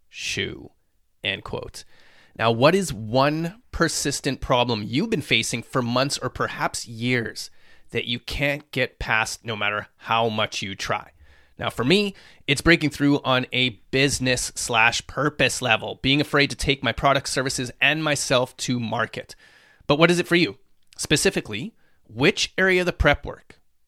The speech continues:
whether it be purpose, relationships, emotional, or physical,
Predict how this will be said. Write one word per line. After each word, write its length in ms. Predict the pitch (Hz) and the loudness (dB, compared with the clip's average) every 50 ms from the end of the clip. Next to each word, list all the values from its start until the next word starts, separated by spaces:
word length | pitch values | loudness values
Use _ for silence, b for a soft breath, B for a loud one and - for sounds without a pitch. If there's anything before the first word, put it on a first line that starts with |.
| _ - | _ -2
whether 200 | 123 123 113 113 | -2 0 0 0
it 80 | - | -4
be 100 | - 101 | -4 -6
purpose, 680 | - - - - 120 - - 160 180 - - - - - - | -4 -4 -2 -2 -2 -2 0 -2 -2 -2 -2 -4 -4 -6 -4
relationships, 960 | 117 127 127 123 131 143 - - 135 120 - - 123 107 - - - - b b b b b - | 0 0 2 4 4 4 4 2 -2 -2 0 0 0 -2 -2 -4 -10 -10 b b b b b -2
emotional, 680 | 127 123 123 127 127 139 156 - - - 143 135 131 123 | 0 2 2 4 4 4 2 2 0 0 2 0 0 0
or 180 | - 147 160 - | 2 2 2 2
physical, 640 | - - - 180 185 180 170 - - 110 - - | 2 0 0 0 0 0 0 -4 -4 -8 -8 -10